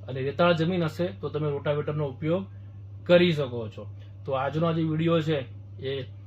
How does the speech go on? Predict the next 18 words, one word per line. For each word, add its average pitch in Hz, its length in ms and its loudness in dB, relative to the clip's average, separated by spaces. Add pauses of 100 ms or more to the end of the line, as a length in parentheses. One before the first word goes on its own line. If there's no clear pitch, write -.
(220)
તમને 147 200 -2
કેવો 151 300 2
લાગ્યો 160 260 2
તમે 147 220 -4
ત્યાં 143 160 -6
કોમેન્ટ 147 320 -4
કરી 151 180 0
શકો 156 360 0
છો. 160 160 -2
અને - 440 -12
તમારે 165 300 0
કોઈ 175 140 2
નવા 170 220 4
વિષય 170 280 2
પર 170 140 0
જાણકારી 156 440 -2
મેળવવી 160 400 2
હોય 165 200 0